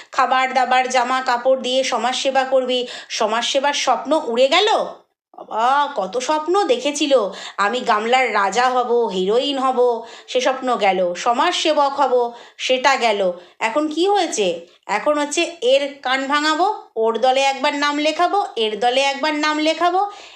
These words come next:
এই ফোকলাকে যে বিশ্বাস করবে, সে যে কি পরিমাণ ঠকবে তার ঠিক নেই। কারণ, মানে, এ দ-, মানে,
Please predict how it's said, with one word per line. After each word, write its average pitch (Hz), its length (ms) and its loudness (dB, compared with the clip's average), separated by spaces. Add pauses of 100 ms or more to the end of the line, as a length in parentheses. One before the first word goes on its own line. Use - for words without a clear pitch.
(100)
এই 370 240 0
ফোকলাকে 359 560 0
যে 320 200 0
বিশ্বাস 311 460 -2
করবে, 294 380 2
সে 262 240 -2
যে 294 100 -2
কি 294 240 -8
পরিমাণ 320 540 0
ঠকবে 302 380 0
তার 294 120 0 (120)
ঠিক 254 200 -4
নেই। 175 260 -2 (440)
কারণ, 277 420 0 (260)
মানে, 269 260 -2
এ 302 120 2
দ-, 262 240 0
মানে, 285 200 0